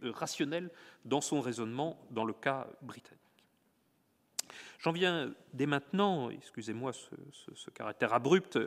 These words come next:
à la crise des, des années mille neuf cent trente. Et dans cette crise des années mille neuf cent trente, avant de comprendre le choc du six février trente-quatre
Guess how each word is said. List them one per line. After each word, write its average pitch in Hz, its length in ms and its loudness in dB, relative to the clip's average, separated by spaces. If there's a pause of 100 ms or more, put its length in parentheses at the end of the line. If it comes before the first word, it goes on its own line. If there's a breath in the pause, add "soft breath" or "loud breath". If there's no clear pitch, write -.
(120)
à 139 100 6
la 135 120 6
crise 160 340 -2
des, 123 320 2
des 120 240 0
années 127 180 4
mille 120 200 2
neuf 117 120 0
cent 107 200 0
trente. - 480 -12 (680)
Et 147 40 -2
dans 170 120 8
cette 190 180 0
crise 202 220 -2
des 165 140 4
années 160 140 4
mille 151 120 0
neuf 135 120 0
cent 156 140 -2
trente, 233 280 2
avant 147 180 4
de 143 80 2
comprendre 147 580 2 (420 loud breath)
le 110 80 -4
choc - 460 6 (300)
du 113 100 -10
six - 160 -10
février 113 400 -4
trente-quatre 185 600 4